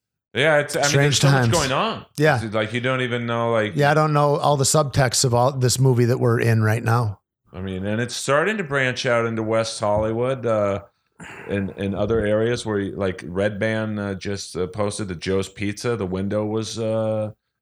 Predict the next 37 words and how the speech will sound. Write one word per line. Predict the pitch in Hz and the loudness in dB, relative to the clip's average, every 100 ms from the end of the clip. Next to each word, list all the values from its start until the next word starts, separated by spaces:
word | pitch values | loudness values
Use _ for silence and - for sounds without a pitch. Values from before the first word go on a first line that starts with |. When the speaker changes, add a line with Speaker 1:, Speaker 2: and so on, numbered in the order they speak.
| _ | _
Speaker 1:
broken, | 110 113 113 127 107 | 0 0 0 -4 -4
and, | 82 | -6
and | 82 90 | -4 -4
Joe's | 87 95 95 95 | -2 0 0 -2
is | 95 92 | -6 -6
a, | 90 85 82 | -6 -6 -8
uh, | 71 64 - | -10 -12 -12
a | |
comic | - - 101 95 92 | -10 -4 -4 -4 -6
staple | - - 98 98 107 | -6 -4 -4 -4 -6
for | 101 90 | -6 -4
late | 92 90 | -4 -4
night. | 98 101 107 - - | -6 -6 -8 -10 -10
Uh, | 80 60 60 _ _ _ _ - | -10 -12 -16 _ _ _ _ -10
you | 90 | -6
know, | 82 85 87 - | -4 -6 -6 -6
I | 85 | -8
was | 87 | -6
walking | 90 90 95 92 | -4 -4 -4 -4
the | |
dog | 87 95 95 | -4 -4 -4
on | 92 92 | -4 -4
Melrose, | 95 101 110 110 117 110 - - | -2 0 0 0 -2 -6 -12 -12
a | - 95 92 | -10 -12 -12
huge | - 101 95 - | -6 -4 -4 -4
storefront | 95 95 104 98 | -2 -2 -2 -6
window, | 90 104 104 110 110 101 55 - | -6 -4 -4 -2 -4 -6 -8 -10
uh, | - _ - | -16 _ -10
rock | 90 98 107 | -6 -6 -6
thrown | - 104 107 113 | -6 -4 -4 -4
through | 110 110 | -4 -4
it. | 123 | -4
So | - 98 95 | -6 -2 -2
it, | 92 | -2
it's | 78 - | -6 -12
starting, | - 107 110 104 95 - - | -8 -2 -2 -4 -12 -16 -12
you, | 117 135 | -6 -6